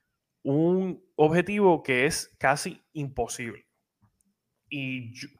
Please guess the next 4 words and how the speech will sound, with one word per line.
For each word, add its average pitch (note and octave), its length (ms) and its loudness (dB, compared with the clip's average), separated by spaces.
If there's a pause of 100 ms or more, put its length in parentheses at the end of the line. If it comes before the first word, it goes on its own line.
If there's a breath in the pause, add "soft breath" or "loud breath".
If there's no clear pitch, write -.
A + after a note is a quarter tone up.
y C#3+ 140 -8
mira D3+ 640 0
cuán E3+ 680 0 (1400 soft breath)
mediocre C#3+ 1040 0